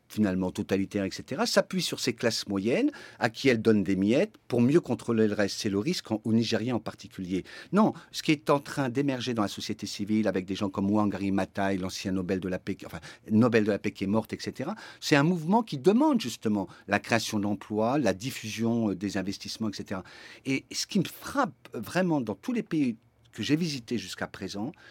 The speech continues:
c'est qu'il n'y a plus un dictateur ou un homme autoritaire ou un dirigeant qui ne commence pas à avoir peur de cette jeunesse et,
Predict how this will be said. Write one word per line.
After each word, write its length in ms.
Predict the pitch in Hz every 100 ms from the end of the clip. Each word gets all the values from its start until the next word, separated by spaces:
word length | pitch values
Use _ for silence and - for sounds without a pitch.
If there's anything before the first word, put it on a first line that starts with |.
| - -
c'est 160 | -
qu'il 180 | 143 226
n'y 60 | 220
a 20 |
plus 200 | 233 226
un 80 | 123
dictateur 1000 | 202 - - 151 _ 185 185 170 143
ou 160 | 113 120
un 160 | 120 156
homme 160 | 170
autoritaire 880 | 147 - 143 139 - - 139 131 113
ou 140 | 110
un 100 | 113
dirigeant 720 | 107 147 196 147 120 147 196 220 - - -
qui 160 | - 185
ne 180 | 170 175
commence 440 | 175 175 160 -
pas 220 | - 220 -
à 220 | 110 120
avoir 320 | 113 110 95 - -
peur 460 | 131 131 151 190 - _ _ _ 95
de 300 | 92 143 160
cette 440 | - 107 - - -
jeunesse 520 | 80 113 95 82 73
et, 80 | 120